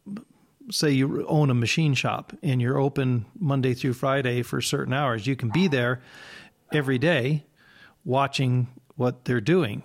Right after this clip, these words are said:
But with us, you had to rely, you had to trust on the people that were out there in the field, and people are not trustworthy.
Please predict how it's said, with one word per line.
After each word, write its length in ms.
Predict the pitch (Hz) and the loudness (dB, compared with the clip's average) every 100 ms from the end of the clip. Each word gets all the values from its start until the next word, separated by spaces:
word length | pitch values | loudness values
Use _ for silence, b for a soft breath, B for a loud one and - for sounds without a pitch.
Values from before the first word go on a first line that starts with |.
| - | -10
But 460 | 196 117 - - | -2 -2 -2 -8
with 360 | - 147 120 117 | -6 -2 0 2
us, 560 | 156 135 120 - - - | 2 2 0 -2 -4 -6
you 220 | 151 120 | -2 0
had 200 | 120 131 | 0 0
to 60 | 113 | 0
rely, 460 | 123 117 127 123 | 0 2 2 0
you 160 | 80 123 | 0 0
had 120 | 127 | 0
to 60 | - | -2
trust 400 | - 180 175 - | -2 2 2 0
on 100 | 117 | -4
the 80 | 110 | -2
people 640 | 131 127 123 113 101 - - | -2 0 -2 -2 -6 -16 -10
that 280 | 127 117 - | -4 -2 -2
were 260 | 117 117 | -2 -2
out 220 | 127 131 - | 0 0 0
there 160 | 117 | -2
in 100 | 110 | 0
the 60 | 107 | -4
field, 460 | - 160 117 113 - | 0 2 2 -2 -4
and 560 | 117 113 110 110 104 - - - - | -4 -2 -2 -4 -6 -12 -18 -18 -6
people 460 | 131 127 120 120 123 | -4 -2 0 -2 -2
are 360 | 117 117 120 113 - - - | -2 -2 -4 -10 -16 -18 -6
not 300 | 117 113 - _ | -4 -4 -8 _
trustworthy. 760 | - 123 113 - 117 147 127 | -6 -4 -4 -4 -2 -2 -2